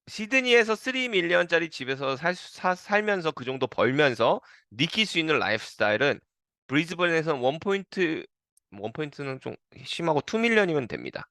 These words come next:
약간 아직도 한 삼십 퍼센트가 싸요. 모든 게. 아, 집값이. 예. 그렇기 때문에 브리즈번으로 이제 많이 오는 거고요. 어, 그다음에 이제 아이들 학교도 그냥 뭐 나쁘지 않고,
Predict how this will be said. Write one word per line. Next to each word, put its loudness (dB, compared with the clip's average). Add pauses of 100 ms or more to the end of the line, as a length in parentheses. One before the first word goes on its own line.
(440)
약간 0
아직도 -2
한 2
삼십 -10
퍼센트가 -6
싸요. -8 (440)
모든 -16
게. -20 (580)
아, -14
집값이. -4 (300)
예. -18 (500)
그렇기 -10
때문에 -2
브리즈번으로 -6
이제 -12
많이 -8
오는 -8
거고요. -14 (760)
어, 0
그다음에 0
이제 -2 (380)
아이들 2
학교도 -6
그냥 -8
뭐 0
나쁘지 -2
않고, -2